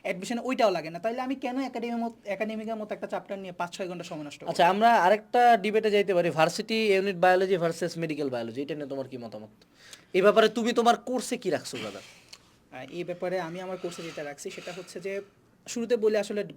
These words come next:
Speaker 1: ডিফারেন্সটা কোন জায়গায়। ডিফারেন্সটা হচ্ছে কি, মেডিকেল আর বায়োলজি কোশ্চেনগুলো এমন হয় যে যাতে করে দেখা যায় কি জুলজিটা কিছুটা হইলেও ইম্পর্টেন্স বেশি পায়।
Speaker 2: হুম।
Speaker 1: সেখানে বোটানি থেকে কিছুটা হইলেও জু-, জুলজি ইম্পর্টেন্স পায়, যদি নাও পায়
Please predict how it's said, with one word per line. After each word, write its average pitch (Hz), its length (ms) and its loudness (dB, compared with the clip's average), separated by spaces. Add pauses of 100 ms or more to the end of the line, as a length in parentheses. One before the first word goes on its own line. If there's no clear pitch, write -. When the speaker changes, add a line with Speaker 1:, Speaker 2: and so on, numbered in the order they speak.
Speaker 1:
ডিফারেন্সটা 165 440 -6
কোন 151 160 -10
জায়গায়। 151 280 -12 (600)
ডিফারেন্সটা 262 380 0
হচ্ছে 285 160 -4
কি, 277 80 -4
মেডিকেল 220 460 -2
আর 262 100 0
বায়োলজি 170 640 -8
কোশ্চেনগুলো 196 480 -6
এমন 170 260 -8
হয় 220 280 -8
যে 151 260 -10
যাতে 156 280 -12
করে 196 480 -8
দেখা 185 260 -8
যায় 196 140 -6
কি 190 140 -10
জুলজিটা 202 500 -8
কিছুটা 220 340 -8
হইলেও 208 240 -2
ইম্পর্টেন্স 170 440 -8
বেশি 185 200 -8
পায়। - 200 -14 (240)
Speaker 2:
হুম। 139 160 -8 (320)
Speaker 1:
সেখানে 208 340 -4
বোটানি 214 340 -4
থেকে 254 200 -6
কিছুটা 277 380 -2
হইলেও 262 280 2
জু-, 196 180 -8
জুলজি 196 360 -4 (120)
ইম্পর্টেন্স 190 400 -6
পায়, 269 140 -2
যদি 226 380 -4
নাও 220 340 -2
পায় 220 320 0